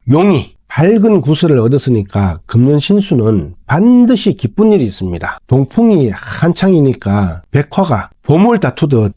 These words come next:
공명을 이루고요. 또 뜻한 바를 이룰 수 있는 한 해가 될 것 같다. 하지만 분수 밖의 것을 탐하시면은 오히려 실패합니다. 싸움이 날 수도 있고요. 그러다 보면은 오히려 가정에 불안함이 깃들 수가 있으니까 유의하셔야 됩니다.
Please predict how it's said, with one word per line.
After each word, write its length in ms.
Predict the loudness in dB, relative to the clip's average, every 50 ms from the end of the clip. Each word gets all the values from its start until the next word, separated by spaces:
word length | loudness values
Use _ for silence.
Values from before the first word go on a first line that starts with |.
| _ _
공명을 500 | -2 0 2 2 2 2 2 2 2 0
이루고요. 720 | 0 -2 -2 -2 -2 -2 -4 -4 -4 -6 -6 -6 -6 -6 -6 _
또 280 | -2 0 0 -2 -2 -4
뜻한 380 | -4 -4 -2 -2 -2 0 0 2
바를 380 | 2 2 2 2 0 0 -2 -4 -4
이룰 240 | -2 0 0 0 0
수 140 | -2 -2 -2
있는 260 | 0 0 0 -2 -4
한 200 | -4 -4 -2 0
해가 120 | 0 0 -2
될 160 | -4 -8 -10
것 120 | -10 -10
같다. 420 | -12 -12 -10 -8 -8 -6 -6 -8 -6
하지만 460 | -6 -4 -2 0 0 0 -2 -4 -8 -10
분수 380 | -6 -2 0 0 2 2 0 0
밖의 280 | 0 0 -2 -4 -6 -4
것을 380 | -4 -4 -2 0 0 0 0
탐하시면은 1000 | -2 -2 -2 0 0 0 0 -2 0 0 0 0 0 0 0 0 0 -2 -4 -6 -6
오히려 500 | -4 0 0 2 2 2 0 0 -2 -4 -10
실패합니다. 840 | -8 -4 -4 -4 -2 -2 -2 -2 -2 -2 -6 -8 -10 -12 -16 -16 -18
싸움이 480 | -10 -4 -2 0 0 2 2 2 2 0
날 120 | 0 -2
수도 180 | -4 -6 -8 -8
있고요. 280 | -8 -10 -12 -16 -16 -16 -16 -6
그러다 280 | -2 -2 0 0 0
보면은 600 | 0 0 2 2 2 2 0 0 0 0 -2 -2 -2
오히려 440 | -2 0 0 2 2 0 -2 -4 -8 _
가정에 800 | -10 -6 -4 -2 0 2 2 2 2 2 2 0 -2 -4 -6 -8 _ _
불안함이 560 | -2 0 0 2 2 2 2 2 0 0 -2
깃들 280 | -4 -6 -4 -2 -2
수가 240 | -2 -2 -2 -2 -2
있으니까 380 | -2 -2 -4 -4 -4 -2 -2 -2
유의하셔야 540 | 0 0 0 2 0 0 -2 -4 -6 -6 -6
됩니다. 560 | -6 -8 -8 -8 -10 -12 -12 -14 -14 -16